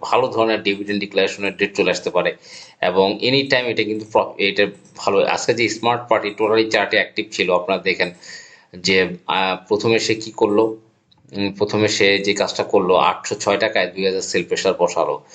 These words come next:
এবং এটা কিন্তু আমি এ-, এগারোটা তেরো মিনিটের চার্টের কথা বলছি,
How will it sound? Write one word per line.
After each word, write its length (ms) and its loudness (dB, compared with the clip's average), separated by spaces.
এবং 220 2
এটা 140 2
কিন্তু 340 0
আমি 400 0
এ-, 340 -2
এগারোটা 280 -2
তেরো 260 0
মিনিটের 300 -2
চার্টের 340 -4
কথা 180 -6
বলছি, 340 -6